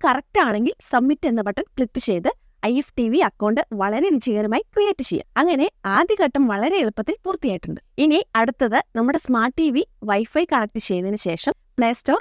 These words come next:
ഓപ്പൺ ചെയ്യുക. എന്നിട്ട് Sky Pro ഐ പി ടി വി എന്ന് സെർച്ച് ചെയ്യുക. അപ്പോൾ താഴെ Sky Pro ഐ പി ടി വി കാണാവുന്നതാണ്. അത് ക്ലിക്ക് ചെയ്തതിന് ശേഷം ഓപ്പൺ ചെയ്യുക. ഇവിടെ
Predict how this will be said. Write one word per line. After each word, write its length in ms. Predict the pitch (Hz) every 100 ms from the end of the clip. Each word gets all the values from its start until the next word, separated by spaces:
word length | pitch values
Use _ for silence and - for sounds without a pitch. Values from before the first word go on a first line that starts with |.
| - 294
ഓപ്പൺ 200 | - 220
ചെയ്യുക. 200 | - 170 - -
എന്നിട്ട് 320 | 269 330 - 330 - -
Sky 280 | - - 214 -
Pro 120 | - 381 - - 202
ഐ 20 | 226
പി 80 | 262 294
ടി 80 | 240 208
വി 80 | 262 - 226
എന്ന് 120 | 226
സെർച്ച് 240 | 226 202 -
ചെയ്യുക. 220 | 170 135 - 214
അപ്പോൾ 180 | - 349 277
താഴെ 240 | 220 196 339 -
Sky 260 | - - 220 -
Pro 120 | 262 392 - 233
ഐ 20 | 220
പി 100 | 277 -
ടി 80 | 233 208
വി 60 | 440 -
കാണാവുന്നതാണ്. 480 | 294 269 214 165 - 277
അത് 100 | 392 302
ക്ലിക്ക് 260 | 277 285 -
ചെയ്തതിന് 300 | 247 208 214 190
ശേഷം 260 | 180 302 - -
ഓപ്പൺ 240 | 320 311 269 196
ചെയ്യുക. 260 | 160 147 - 285
ഇവിടെ 200 | 269